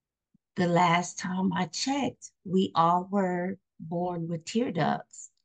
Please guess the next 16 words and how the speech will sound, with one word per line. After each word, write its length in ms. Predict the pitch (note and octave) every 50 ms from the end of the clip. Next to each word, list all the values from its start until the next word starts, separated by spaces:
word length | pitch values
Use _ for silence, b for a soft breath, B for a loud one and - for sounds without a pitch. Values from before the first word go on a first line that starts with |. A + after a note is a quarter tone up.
| _ _ - -
right? 360 | F3 F3 F3 F#3 F#3+ - - -
With 300 | - F#3 G3 F#3+ - -
the 180 | - G3 F3+ F3
ability, 400 | F3 E3 - E3+ E3+ F3 F3+ F3 -
that, 160 | - - -
that's 360 | F#3 F3+ F#3 F#3 - - _ _
part 220 | - G3+ G3+ G3+ G3+
of 180 | G3+ F#3 D#3 - -
our 140 | - E3+ D#3+
humanity, 920 | D#3+ D#3 F3 E3 D#3+ D#3 E3+ G3+ A#3 A#3+ G#3+ F3 - B2+ B2 A#2+ C3 - _ _ _ _ _ _ _ _ _ _ _ _ -
is 320 | F3+ F#3+ F#3 F#3 - -
to 120 | - G3 F#3
be 300 | E3+ E3 E3+ E3+ - - -
able 420 | D#3+ E3+ E3 E3 E3+ E3+ E3+ E3
to 480 | E3 - - F#3 F#3 F3 E3+ E3 D#3+ D3+
emote, 460 | D#3 D#3+ D#3+ D#3+ E3 E3+ E3+ - -